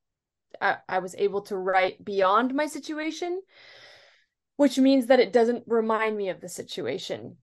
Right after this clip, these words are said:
that I was in necessarily. Like, I think it's, it, it, it pays tribute to it, but it doesn't, I don't dread playing the songs. I really enjoy them.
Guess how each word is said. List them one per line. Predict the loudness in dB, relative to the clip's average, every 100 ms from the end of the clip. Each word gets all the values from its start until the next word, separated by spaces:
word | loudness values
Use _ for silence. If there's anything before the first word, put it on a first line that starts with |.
| _ -2
that | 2
I | 2
was | -2 -8 -12 -14 -18 _
in | -10 -8 -8 -14 -20 _ -8
necessarily. | -6 -6 -6 -2 -2 -2 -4
Like, | -4 -2
I | -2
think | 0 -2
it's, | -6 _ -6
it, | -6 -2
it, | -4 -4
it | -6 -8 _ _ _
pays | -2 0 0
tribute | 2 2 2 -4 -2
to | 2
it, | 2 0 -4
but | -4
it | 0
doesn't, | 0 0 -4 -8 _ _ _ _ -6
I |
don't | -4 -4 -6 -4
dread | 0 4 4 2 -6 -12 _ _ _ _ _ _ _
playing | -10 -6 -4 -6
the |
songs. | -8 -8 -8 -6
I | -2
really | 2 2
enjoy | 2 0 0 0
them. | -2 -10